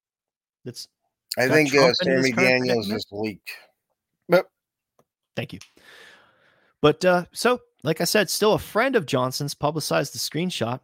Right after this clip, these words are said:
Speaker 1: which began circulating in conservative circles. Now, Alexander took a video live streaming app to defend himself.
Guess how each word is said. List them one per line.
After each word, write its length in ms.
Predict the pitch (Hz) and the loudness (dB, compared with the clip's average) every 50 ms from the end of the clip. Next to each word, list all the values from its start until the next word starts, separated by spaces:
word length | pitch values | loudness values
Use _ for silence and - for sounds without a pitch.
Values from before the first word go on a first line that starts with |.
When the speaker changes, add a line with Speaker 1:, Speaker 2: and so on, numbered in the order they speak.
| _ | _
Speaker 1:
which 220 | - 123 120 - - | -12 -10 -10 -8 -8
began 220 | 127 127 139 131 | -2 -2 0 0
circulating 600 | 123 - - 147 156 - 147 143 131 123 120 120 | 0 0 -2 -2 -2 -2 -2 -2 0 -2 -2 -4
in 80 | 113 104 | -6 -6
conservative 520 | - 127 113 - - 120 117 104 95 98 | -8 -6 -6 -4 -2 -2 -2 -2 -4 -6
circles. 540 | - - 170 190 180 - 127 131 139 - - | -4 -2 -2 -2 -2 -4 -8 -8 -8 -6 -6
Now, 160 | 117 113 110 - | -6 -8 -6 -6
Alexander 480 | - 135 156 151 127 143 143 139 135 123 | -6 -6 -4 -4 -2 -2 -2 -2 -2 -4
took 220 | - - 127 - | -6 -8 -8 -6
a 120 | 107 101 | -6 -8
video 480 | 98 - 139 143 160 135 120 113 117 - - | -2 -2 -2 0 2 2 0 0 -2 -4 -6
live 320 | 101 104 113 131 143 143 | -2 0 0 0 0 -2
streaming 400 | - - - 123 113 113 113 - - | -4 -4 -4 -4 -4 -4 -6 -8 -10
app 280 | 101 110 123 - - - | -10 -10 -10 -10 -12 -8
to 320 | - 117 110 110 110 110 | -4 -2 -2 -2 -2 -4
defend 340 | - - 113 - - 180 208 | -8 -14 -8 -4 -4 -2 -2
himself. 520 | 208 117 - - - - - - - - | -2 -2 -2 -4 -4 -6 -10 -18 -20 -20